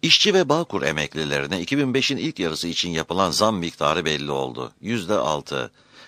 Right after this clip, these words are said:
Yani açlığa ve sefalete son vaadiyle iktidara gelen politikacılar işçi ve Bağkur emeklilerine açlığa devam dedi. Sakın ne alakası var demeye kalkışmasınlar. Çünkü iki bin beşin ilk yarısı için yüzde altı olmak üzere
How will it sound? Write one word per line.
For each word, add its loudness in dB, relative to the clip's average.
Yani 4
açlığa 4
ve 0
sefalete 2
son -2
vaadiyle 0
iktidara 0
gelen 0
politikacılar 0
işçi 2
ve 4
Bağkur 2
emeklilerine -2
açlığa 2
devam 4
dedi. -4
Sakın 0
ne 2
alakası 2
var 2
demeye 0
kalkışmasınlar. -2
Çünkü 0
iki -4
bin 0
beşin -2
ilk -2
yarısı -2
için -2
yüzde -2
altı 4
olmak 0
üzere -2